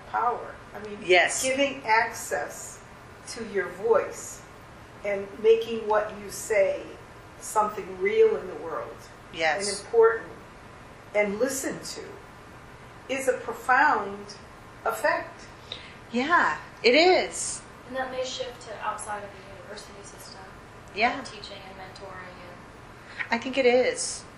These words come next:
Speaker 1: They, um, bought, uh, um, some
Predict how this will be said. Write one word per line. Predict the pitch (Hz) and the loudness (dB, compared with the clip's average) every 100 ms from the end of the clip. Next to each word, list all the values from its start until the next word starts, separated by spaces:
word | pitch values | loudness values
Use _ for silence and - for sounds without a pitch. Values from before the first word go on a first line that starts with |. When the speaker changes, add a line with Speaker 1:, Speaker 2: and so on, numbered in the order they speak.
| - - | -12 -2
Speaker 1:
They, | 330 330 - - | 0 0 0 4
um, | 226 220 208 - - - - - - - - - | 4 4 0 -8 -14 -14 -14 -16 -16 -16 -18 0
bought, | 240 262 220 - - - - - | 6 8 6 4 0 -12 -16 -10
uh, | - - 208 202 185 185 | -8 -4 2 6 6 4
um, | - | -2
some | - 220 208 202 | -6 -6 -6 -8